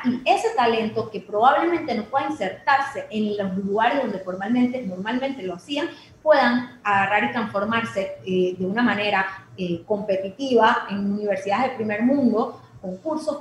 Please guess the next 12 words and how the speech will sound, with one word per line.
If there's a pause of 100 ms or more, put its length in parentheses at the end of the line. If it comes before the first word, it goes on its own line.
que
puedan
hacer
que
efectivamente
ingresen
a
un
mercado
laboral
completamente
di-,